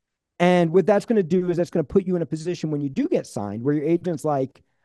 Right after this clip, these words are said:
"I can get you writing gigs. I can make money on you." And if they make money on you, they invest in you.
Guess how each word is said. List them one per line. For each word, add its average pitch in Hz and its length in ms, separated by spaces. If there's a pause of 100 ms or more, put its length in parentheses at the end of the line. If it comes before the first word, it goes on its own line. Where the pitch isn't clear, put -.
(180)
"I 120 80
can 127 120
get 135 140
you 175 100
writing 151 280
gigs. 87 420 (760)
I 127 120
can 131 120
make 151 200
money 175 240
on 95 160
you." 71 200 (340)
And 147 140
if 156 120
they 156 120
make 156 220
money 254 260
on 156 220
you, 135 320 (160)
they 139 140
invest 143 400
in 101 120
you. 76 240